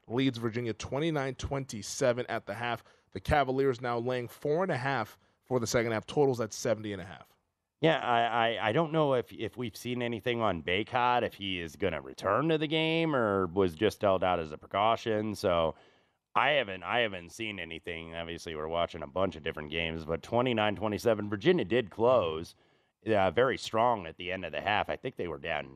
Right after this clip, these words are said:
Speaker 2: nine when we last updated that score. So twenty-nine twenty-seven, Virginia shooting thirty-seven and a half percent, North Carolina at forty percent. Uh,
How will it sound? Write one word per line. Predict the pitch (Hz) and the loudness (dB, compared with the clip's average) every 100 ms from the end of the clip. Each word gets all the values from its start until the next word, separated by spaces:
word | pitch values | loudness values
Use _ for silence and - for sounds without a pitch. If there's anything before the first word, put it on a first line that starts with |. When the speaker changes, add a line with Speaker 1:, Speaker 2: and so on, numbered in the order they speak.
| 71 | -2
Speaker 2:
nine | 85 117 98 80 76 | 0 2 -2 -6 -14
when | 76 | -16
we | 78 | -12
last | 80 80 - | -8 -6 -6
updated | 87 - 90 80 73 | -6 -4 -2 -2 -4
that | 69 73 - | -4 -6 -6
score. | - 98 92 82 | -4 0 0 0
So | - 80 76 - - _ _ | -2 -2 -2 -6 -20 _ _
twenty-nine | 127 143 139 127 117 | 0 2 2 2 0
twenty-seven, | - 117 107 113 110 104 104 | -2 -2 0 2 4 4 0
Virginia | 90 80 110 107 92 | -2 2 2 2 -2
shooting | - 85 87 | -4 -8 -4
thirty-seven | 101 101 - 98 92 | -4 -4 -2 -2 -2
and | 90 | 0
a | |
half | 92 92 | 0 -2
percent, | 90 104 95 85 | -4 -2 -2 -2
North | 87 85 | -4 -4
Carolina | 92 78 78 87 85 | -2 0 2 0 0
at | 73 76 67 - | -4 -8 -8 -8
forty | - 127 127 104 | 0 2 2 0
percent. | - 92 - 92 90 90 | -2 -2 2 4 4 2
Uh, | 87 80 78 | 4 4 2